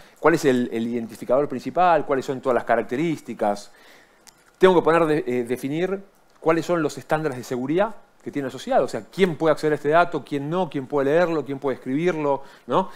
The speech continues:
Eh, y eso está almacenado dentro del mismo dato. Y el último es,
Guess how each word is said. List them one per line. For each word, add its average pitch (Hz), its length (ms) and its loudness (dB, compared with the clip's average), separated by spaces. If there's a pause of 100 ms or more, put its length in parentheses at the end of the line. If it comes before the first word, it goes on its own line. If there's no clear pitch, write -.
(160)
Eh, 120 200 2
y 135 80 2
eso 160 140 -2
está - 460 2 (160)
almacenado 131 720 2
dentro 156 400 -2
del 139 60 -4
mismo 139 140 -6
dato. 180 300 -2 (340)
Y 147 100 4
el 220 60 2
último 240 500 -4 (120)
es, - 340 -4